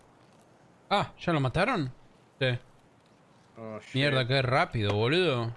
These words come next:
Speaker 1: Che, ¿nos vendrán a buscar a nosotros o a los chabones que mataron a Zriachi? A los que mataron a Zriachi, ¿cierto?
Speaker 2: No creo que sea así, que el que mató a Zriachi.
Speaker 1: Mira, está el rayo ahí. Si es así, ya van a venir a nosotros. Metémonos en coso, boludo. En, en, en gas.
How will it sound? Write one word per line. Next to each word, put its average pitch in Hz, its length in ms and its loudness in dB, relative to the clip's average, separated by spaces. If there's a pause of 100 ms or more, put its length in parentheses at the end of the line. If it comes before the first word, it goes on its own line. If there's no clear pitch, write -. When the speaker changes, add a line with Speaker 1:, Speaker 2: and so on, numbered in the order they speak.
Speaker 1:
Che, 202 300 0 (220)
¿nos 147 120 2
vendrán 165 260 0
a 240 40 2
buscar 202 240 0
a 185 80 0
nosotros 214 560 0
o 147 100 4
a 139 60 2
los 135 120 0
chabones 156 300 0
que 151 100 0
mataron 143 360 2
a 135 140 2
Zriachi? 123 340 0
A 113 40 2
los 113 120 0
que 127 80 0
mataron 135 260 2
a 160 80 2
Zriachi, 170 340 0
¿cierto? 160 540 0 (180)
Speaker 2:
No 190 100 4
creo 190 300 4
que 127 120 2
sea 131 160 2
así, 120 240 2
que 113 80 2
el 107 100 4
que 113 80 2
mató 117 200 2
a - 20 -6
Zriachi. 117 400 0 (260)
Speaker 1:
Mira, 160 240 2
está 156 160 -2
el 170 80 2
rayo 185 240 0
ahí. 175 260 2
Si 151 200 -2
es 160 100 0
así, 202 240 0
ya 202 160 2
van 180 160 4
a 170 60 2
venir 175 180 2
a 170 40 2
nosotros. 160 340 0
Metémonos 190 560 0
en 190 100 0
coso, 220 280 0
boludo. 147 420 2 (800)
En, 143 500 2
en, 131 180 -4
en 147 200 2
gas. 185 340 2